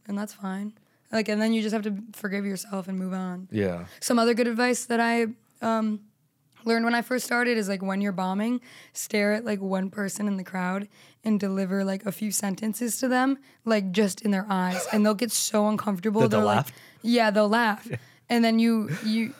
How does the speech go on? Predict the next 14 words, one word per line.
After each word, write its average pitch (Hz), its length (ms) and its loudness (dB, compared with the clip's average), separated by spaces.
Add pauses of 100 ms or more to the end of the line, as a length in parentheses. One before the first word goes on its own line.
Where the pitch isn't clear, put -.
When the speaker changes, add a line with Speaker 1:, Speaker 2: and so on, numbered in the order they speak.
(140)
Speaker 1:
right 226 240 2
when 247 140 2
you're 233 80 2
about 220 160 0
to 220 60 -8
say 220 140 2
your 208 120 2
punchline, 233 600 0 (300)
look 220 220 2
at 202 80 -2
the 208 80 -4
people 202 320 -4
around 185 480 0 (880)
them, 254 320 0